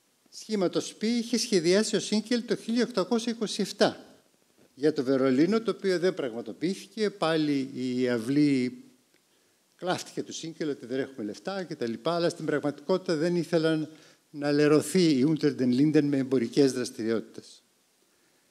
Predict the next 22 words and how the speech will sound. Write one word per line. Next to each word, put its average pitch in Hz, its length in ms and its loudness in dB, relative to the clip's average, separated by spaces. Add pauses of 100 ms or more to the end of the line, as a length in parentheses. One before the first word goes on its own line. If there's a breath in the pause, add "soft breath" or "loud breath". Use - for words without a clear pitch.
(760)
Επομένως, 220 540 2
με 202 120 -2
την 165 160 -2
πρόταση 240 480 2
του 254 120 -6
Σίνκελ 202 400 -2
διαπιστώνουμε 196 840 0
ένα 214 220 -4
σημαντικό 165 540 -6
στοιχείο 170 520 -4
της 147 180 -4
γραφής 160 420 2
Σίνκελ, 127 640 0 (1600)
η 170 180 6
οποία 254 460 10
γραφή 214 480 6
Σίνκελ 220 580 6
ήρθε 208 380 2
σαν 175 460 2
ένδειξη 139 640 2
στην 202 320 0
πορεία 233 520 4